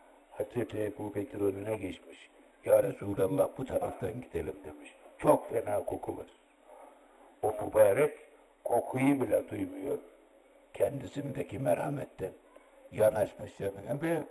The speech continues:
mübarek Gazi ve "Ya Ömer," demiş, "bak ne güzel dişleri var."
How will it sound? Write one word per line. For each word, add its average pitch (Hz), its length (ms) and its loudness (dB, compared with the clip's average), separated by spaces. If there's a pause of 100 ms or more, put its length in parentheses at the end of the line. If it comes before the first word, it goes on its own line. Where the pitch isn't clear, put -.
(600)
mübarek 104 520 2
Gazi 110 800 2
ve 123 80 0 (500)
"Ya 139 260 12
Ömer," 151 380 4
demiş, 143 380 -2
"bak - 200 8
ne 151 100 0
güzel 123 440 0
dişleri - 440 -6
var." - 140 -8